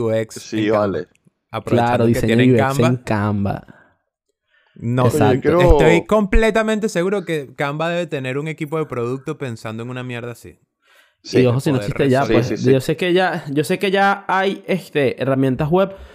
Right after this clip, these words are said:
Speaker 3: para hacer, eh, prototipado, para hacer, este, mockups, que está, que está brutal, y también para hacer, eh, wireframes.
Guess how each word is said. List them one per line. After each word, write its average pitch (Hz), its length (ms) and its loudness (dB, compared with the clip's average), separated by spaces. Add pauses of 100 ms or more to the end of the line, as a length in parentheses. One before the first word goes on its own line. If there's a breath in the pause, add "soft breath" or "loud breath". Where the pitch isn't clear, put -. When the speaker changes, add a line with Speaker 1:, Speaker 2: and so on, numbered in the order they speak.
(280 loud breath)
Speaker 3:
para 131 180 2
hacer, 131 340 0
eh, 160 220 2
prototipado, 160 840 0 (380)
para 143 220 0
hacer, 139 300 0 (200)
este, 143 720 2
mockups, 160 460 -2
que - 80 -4
está, 127 320 -2
que 123 340 -2
está 117 240 0
brutal, 170 400 0 (720 soft breath)
y 143 120 2
también 147 320 2
para 151 200 0
hacer, 139 340 2
eh, 151 220 2
wireframes. 120 580 -2